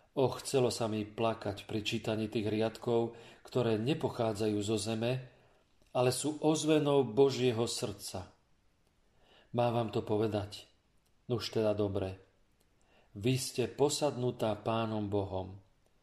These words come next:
Posadnutá práve tak, ako zlí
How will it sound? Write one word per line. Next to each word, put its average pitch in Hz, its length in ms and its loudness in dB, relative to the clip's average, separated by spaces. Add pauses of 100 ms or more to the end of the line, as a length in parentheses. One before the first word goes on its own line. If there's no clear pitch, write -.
(220)
Posadnutá 101 960 -2 (560)
práve 104 400 0
tak, 120 400 -2 (720)
ako 117 160 -2
zlí 113 720 -2